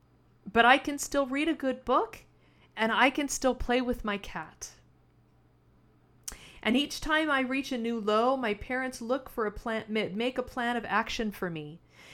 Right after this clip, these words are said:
and they would help her to figure out a way to deal with the new broken bone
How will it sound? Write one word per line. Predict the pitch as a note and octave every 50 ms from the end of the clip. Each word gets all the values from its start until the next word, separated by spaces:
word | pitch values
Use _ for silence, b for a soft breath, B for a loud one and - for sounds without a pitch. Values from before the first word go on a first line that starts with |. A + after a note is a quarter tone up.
| B B B
and | - A3+ A3
they | A#3 A#3
would | A#3 A#3 A#3
help | - - C#4+ D4+ D4+ D#4+ E4 -
her | - A#3 G#3 F#3+ F#3 F#3+ A3 B3+ B3+ - _ _ _ - - _ - - _ _ _ _ _ _ - - -
to | - C#4
figure | - - - C#4 B3+ C#4 C#4 C4+
out | C4 C4 C4
a | C4
way | B3 A3 A3 G#3 G3+ G3+
to | G3+ - A3+
deal | G3 G3 A3+ A#3+ A#3+ B3 B3+
with | A#3+ B3 B3
the | A#3+ A3
new | G#3 G#3+ A3 A#3
broken | A3+ - A3 G#3+ G#3+ G#3+ A3+ A3+ G3+
bone | F#3 F#3 F#3 F3 E3+ E3 D#3+ E3+